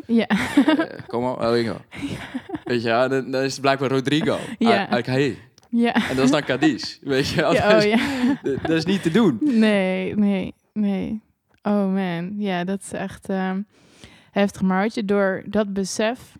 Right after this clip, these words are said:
Speaker 1: wat je in Engeland had, zeg maar,
Speaker 2: Ja.
Speaker 1: zoiets van, "Oh, ehm, nu wil ik eigenlijk niet terug. Of nu kan ik misschien toch nog met frisse moed hier weer iets beginnen omdat ik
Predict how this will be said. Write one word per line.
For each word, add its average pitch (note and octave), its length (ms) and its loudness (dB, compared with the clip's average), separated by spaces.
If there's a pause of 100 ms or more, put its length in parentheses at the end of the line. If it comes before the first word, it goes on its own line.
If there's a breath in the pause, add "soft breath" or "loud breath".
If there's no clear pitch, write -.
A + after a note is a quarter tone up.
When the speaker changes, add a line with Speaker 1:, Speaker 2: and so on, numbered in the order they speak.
Speaker 1:
wat G3 220 -6
je G#3+ 60 -4
in F#3 80 -4
Engeland G3 380 0
had, G3+ 240 -4
zeg - 200 -8
maar, G3 300 -2 (220)
Speaker 2:
Ja. G2+ 400 -4 (560)
Speaker 1:
zoiets G3+ 280 0
van, G3 260 -4
"Oh, G3 240 -4 (1300 soft breath)
ehm, G3 600 -2 (520)
nu G#3 220 0
wil G2 140 0
ik F3+ 60 -6
eigenlijk F#3+ 380 -2
niet G3 80 -6
terug. A3 500 -6 (180)
Of F#3+ 400 -4 (100)
nu G3 240 0
kan F#3+ 180 -2
ik F#3+ 60 0
misschien F#3+ 320 -4
toch G3+ 220 -4
nog G#3 300 -2
met F#3+ 180 -2
frisse G3+ 280 -2
moed G3+ 260 2
hier G3 260 2
weer F#3 420 0
iets F#3+ 200 -4
beginnen F#3+ 360 0
omdat G3 340 -2
ik F#3 300 -6